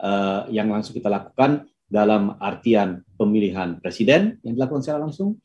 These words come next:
pemilihan gubernur, kepala daerah yang lain kita laksanakan, lak-, eh, dilaksanakan secara langsung,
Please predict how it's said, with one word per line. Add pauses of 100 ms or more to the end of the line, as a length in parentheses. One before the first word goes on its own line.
(320)
pemilihan
gubernur,
kepala
daerah (140)
yang
lain
kita
laksanakan, (240)
lak-,
eh,
dilaksanakan
secara
langsung,